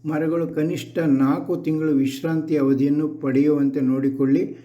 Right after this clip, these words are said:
ಮತ್ತು ನೆಲವ-, ನೆಲ ಒಣಗಿದ್ದರೆ ಮಾತ್ರ ಎಥೆರಲ್‌ಗೆ ಹೋಗಿ. ರೈತರು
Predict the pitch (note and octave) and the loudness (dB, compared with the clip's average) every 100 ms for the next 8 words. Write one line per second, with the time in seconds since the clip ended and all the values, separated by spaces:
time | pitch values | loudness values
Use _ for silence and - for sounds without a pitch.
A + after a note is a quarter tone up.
0 | - - D3+ C#3 C#3 D#3+ C3+ C#3 D#3 D#3 | -20 -10 -6 -4 -2 2 4 4 4 0
1 | D3+ C#3+ D3 E3 D3+ C#3+ D3 D3 C#3 C#3+ | 0 0 0 2 2 0 0 0 0 0
2 | D3 D#3 E3+ E3 D#3+ D#3+ C#3 C3+ C#3 C#3+ | 0 0 -2 -4 -2 0 0 0 0 0
3 | E3+ C3+ B2+ G2+ - - - - - - | -2 -2 -2 -2 -6 -10 -20 -20 -20 -20
4 | - - E3 D3+ F3 E3+ D3 D#3+ - - | -20 -8 2 4 4 4 2 2 -2 -14